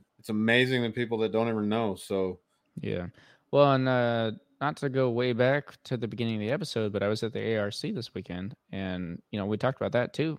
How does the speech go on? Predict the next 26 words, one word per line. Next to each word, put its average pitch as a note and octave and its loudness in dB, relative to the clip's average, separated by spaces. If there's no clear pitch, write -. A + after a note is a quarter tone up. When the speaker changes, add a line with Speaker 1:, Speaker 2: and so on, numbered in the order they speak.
Speaker 2:
me A2 0
and G#2 -2
the G2+ -2
instructor, G#2 0
and G2+ 0
then F#2 -2
a - -10
couple G#2+ -2
other G#2 0
people F#2+ -4
there. A2+ 0
Like, G#2 -2
the - -10
people C#3 -2
there G2+ 0
ride G2+ -2
motorcycles. F2+ -8
Probably G#3+ 4
more C3+ 6
than A2+ 2
I G#2 4
do, F2 -4
honestly, F#2 -2
on D2 -6
the F2 -8
street, A2 -4